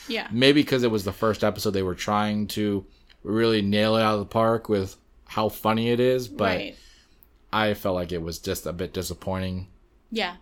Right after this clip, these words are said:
Speaker 2: Obviously, we didn't watch the whole show or nearly enough to say whether we think
Speaker 1: Yeah.
Speaker 2: it's good or bad, but, um, if it takes the direction that it took the first episode, I'm gonna have to say that it's not that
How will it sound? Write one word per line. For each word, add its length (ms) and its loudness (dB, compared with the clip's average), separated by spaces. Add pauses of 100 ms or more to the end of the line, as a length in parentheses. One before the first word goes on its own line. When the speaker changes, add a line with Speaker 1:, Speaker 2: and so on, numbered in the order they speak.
(320)
Speaker 2:
Obviously, 420 8
we 160 0
didn't 240 -4
watch 300 0
the 80 -2
whole 420 0 (120)
show 540 2
or 200 0
nearly 500 -2 (260)
enough 360 0
to 80 -6
say 340 2
whether 240 -2
we 160 -2
think 240 -4
Speaker 1:
Yeah. 120 -4
Speaker 2:
it's 100 -10 (440)
good 200 -2
or 60 0
bad, 520 6
but, 340 0 (480)
um, 520 2 (580)
if 140 0
it 160 0
takes 300 0
the 140 -2
direction 440 -2
that 120 -2
it 200 -8
took 320 -6
the 60 -14
first 280 -2
episode, 320 -4
I'm 80 -2
gonna 140 -4
have 100 -10
to 100 -16
say 280 -4
that 160 -4
it's 280 -8
not 200 -6
that 240 -12